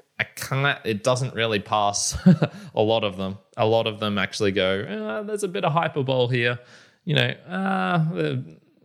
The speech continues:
the, their funding, what they care about, it's gonna influence their decisions. Did they use the least inflammatory language? Not, not particularly. Um, yeah, I was, I'm, I'm, I'm very iffy. So getting onto my own summary,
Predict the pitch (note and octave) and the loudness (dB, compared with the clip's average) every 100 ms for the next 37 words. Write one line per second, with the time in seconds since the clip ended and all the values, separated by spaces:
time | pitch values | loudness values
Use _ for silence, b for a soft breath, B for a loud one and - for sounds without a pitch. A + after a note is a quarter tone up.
0 | A2+ D#3 C3 B2+ - C3+ C3+ C#3+ C#3+ C#3+ | -10 -4 -2 -4 -10 -2 4 6 6 0
1 | C#3+ C#3+ C#3+ C#3 C3 F3+ B2 C3+ B2 B2+ | 0 0 0 -2 -6 -4 0 0 2 0
2 | B2+ C3+ C3 B2 B2 B2 B2 A#2+ G#2+ B2 | 0 -2 -2 -2 -2 -4 -6 -8 -8 -4
3 | A#2 A2+ A2 A2+ A2 A2 G#2 A2 - G#2 | -2 -4 -4 -4 -2 0 2 2 0 -2
4 | A2 G#2+ A2+ - b b b b _ - | -2 -6 -6 -8 b b b b _ 0
5 | B2 C3 C3+ C3 B2 B2 B2 B2+ A#2 - | 4 4 4 2 2 0 0 0 -2 -4
6 | C#3+ G#2 G#2+ A#2 A2+ - - - A2+ - | -2 2 4 4 2 -4 -8 -6 -2 0
7 | A2 A2 A2+ A2 G#2 G#2+ A2+ B2 A2+ - | 0 0 -2 0 0 -2 -2 -2 -2 -6
8 | - _ D3+ D#3+ D#3+ - - C#3+ - C3 | -14 _ -6 -4 -4 -6 -8 -8 -6 -4
9 | B2+ C3 C#3 C3+ C3+ C3 _ _ - A#2 | -6 -2 0 0 -2 -6 _ _ -18 -14
10 | A2+ A2 G#2+ - - C3+ C3 A2+ G#2+ - | -8 -6 -8 -12 -10 0 4 4 2 -4
11 | - A#2+ A2 - C3 A#2 B2 A#2 A#2+ C3 | -8 -6 -2 -4 -2 -4 -4 -4 -6 -6
12 | B2 A#2+ A#2 G2+ - G2 - G#2 G2+ - | -2 0 2 0 0 -4 0 2 2 0
13 | B B D#3 C#3 C3 B2+ A2+ G#2 G2+ G2 | B B 2 4 2 0 0 0 0 0
14 | G2 F#2+ | 0 -2